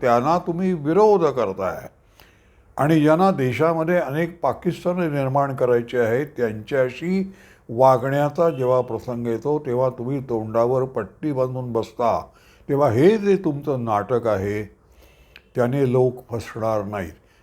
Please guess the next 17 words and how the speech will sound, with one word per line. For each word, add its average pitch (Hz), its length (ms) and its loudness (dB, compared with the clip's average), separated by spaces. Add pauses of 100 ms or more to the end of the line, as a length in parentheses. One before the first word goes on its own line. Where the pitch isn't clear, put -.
(120)
मूळ 220 340 4
विषय 180 460 4
काय 143 400 0
आहे? 98 540 -4 (920)
बलात्काराच्या 156 800 2
घटना 123 640 -2 (600)
वाढतायत. 104 800 0 (600)
वर्तमानपत्र 135 680 0 (180)
उघडलं 170 420 4
की 175 140 0
कोणी 170 400 -2
ना 202 180 -2
कोणीतरी, 156 560 -2
मग 131 140 -2
आजोबा 135 500 4
नातीवर 131 600 -2
आणि 123 300 -4